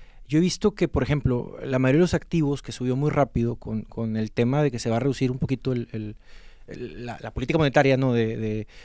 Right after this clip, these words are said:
este, afectó a los, a los papeles que llevaban gra-, su-, eh, grandes subidas. Yo creo que en las criptos sí las afectó, pero no,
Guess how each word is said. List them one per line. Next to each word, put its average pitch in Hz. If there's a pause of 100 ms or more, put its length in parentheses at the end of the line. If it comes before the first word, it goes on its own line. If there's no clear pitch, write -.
(260)
este, 113 (1500)
afectó 143
a 139
los, 123
a 139
los 120
papeles 139
que 147
llevaban 127
gra-, 127
su-, -
eh, 123
grandes 131
subidas. 139 (360)
Yo 143
creo 156
que 190
en -
las 175
criptos 175 (140)
sí -
las 202
afectó, -
pero 127
no, 139